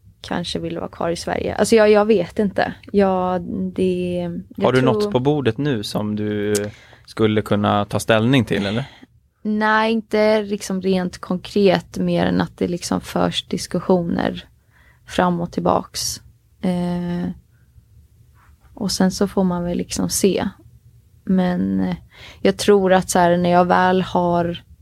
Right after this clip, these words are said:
Speaker 1: mer liksom konkreta förslag och saker att ta ställning till, så tror jag att då blir det ju alltid lättare också, såklart.
Speaker 2: Absolut.
Speaker 1: Ehm, men, eh, ja, men så här gör jag ju alltid, typ i, i,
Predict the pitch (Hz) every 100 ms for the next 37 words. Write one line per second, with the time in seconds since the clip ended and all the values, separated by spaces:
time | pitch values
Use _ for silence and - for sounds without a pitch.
0 | - - 190 185 180 180 180 - 175 -
1 | 180 - 180 175 - 175 - - 180 175
2 | 175 180 180 175 175 - 185 175 - 175
3 | - 175 - 175 175 175 180 - - -
4 | 185 - - 175 - 190 180 175 175 -
5 | - - 175 170 - - - - - -
6 | - - 104 - - 107 - - - -
7 | - - - _ - 202 190 185 180 175
8 | 180 190 190 - - 190 - _ _ _
9 | _ _ 190 196 190 185 185 175 - 196
10 | 196 170 - 185 190 170 165 - 165 -
11 | - 180 - - - 180 - 180 175 170
12 | 170 - 180